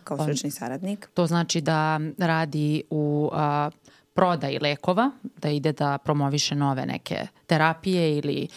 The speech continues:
Speaker 2: stare terapije, samo novo-, novi brand
Speaker 1: Da.
Speaker 2: leka. To je što se tiče stručnog saradništva. Takođe može da bude i u edukaciji. I
Speaker 1: Može da bude edukator,
Speaker 2: Da,
Speaker 1: jeste,
Speaker 2: da.
Speaker 1: da se bavi,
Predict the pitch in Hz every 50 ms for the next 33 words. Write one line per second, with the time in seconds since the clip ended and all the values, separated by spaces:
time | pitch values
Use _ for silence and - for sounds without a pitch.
0 | - - - - - - - 190 185 185 180 170 - 175 170 165 165 - 180 170
1 | 160 - - 147 151 151 147 147 143 139 139 135 135 147 - 151 147 143 151 160
2 | 156 151 147 - - - 156 151 165 160 156 185 220 208 - - - - 202 180
3 | 151 202 202 202 202 202 - 226 226 226 226 - - - - _ - 180 170 165
4 | 160 - - 170 156 - 165 - 170 160 - 151 143 - - 165 160 156 - 151
5 | 135 - - 147 151 196 220 240 247 226 - - 185 208 196 180 175 - - -
6 | - - - - - 226 214 - 202 196 170 180 180 180 175 156 165 170 151 165
7 | 143 156 165 160 151 156 160 - 160 151 151 143 143 143 139 - 143 - - 151
8 | 151 160 - - - 233 233 226 208 180 - - - _ _ _ _ _ _ -
9 | - _ - 175 175 165 165 165 160 160 160 160 156 151 170 170 - - 151 135
10 | 139 156 - - 180 180 170 156 151 151 151 151 143 139 - 180 - - 180 175
11 | 175 - 165 - - - 180 147 143 - 143 139